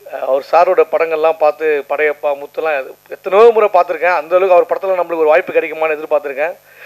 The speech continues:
ஆனா, but அவரோட அசிஸ்டன்ட் படத்துல எனக்கு வாய்ப்பு கொடுத்துருக்காங்க ரெண்டு பேருமே. ஆஹ், அது இல்லாம, ஆனா,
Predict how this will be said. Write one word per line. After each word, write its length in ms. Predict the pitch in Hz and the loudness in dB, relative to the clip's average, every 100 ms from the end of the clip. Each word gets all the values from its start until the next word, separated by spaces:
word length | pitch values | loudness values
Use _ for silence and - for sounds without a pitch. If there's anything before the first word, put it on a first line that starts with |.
| - | -18
ஆனா, 200 | - 147 170 | -8 -2 0
but 180 | 160 156 | 0 0
அவரோட 240 | 151 147 | 0 0
அசிஸ்டன்ட் 400 | 143 - 240 196 | -2 0 0 2
படத்துல 240 | 180 180 | 2 4
எனக்கு 160 | 165 151 | 4 2
வாய்ப்பு 180 | 175 170 | 2 -2
கொடுத்துருக்காங்க 500 | 151 151 143 135 147 190 - _ - - - - | -6 -2 -2 0 0 -2 -6 _ -20 -20 -20 -8
ரெண்டு 200 | 151 156 | -6 0
பேருமே. 300 | 160 160 170 190 _ _ - - | 0 2 0 0 _ _ -20 -8
ஆஹ், 140 | 147 | -4
அது 80 | 143 | 0
இல்லாம, 240 | 190 226 220 | 4 4 6
ஆனா, 160 | 233 | 6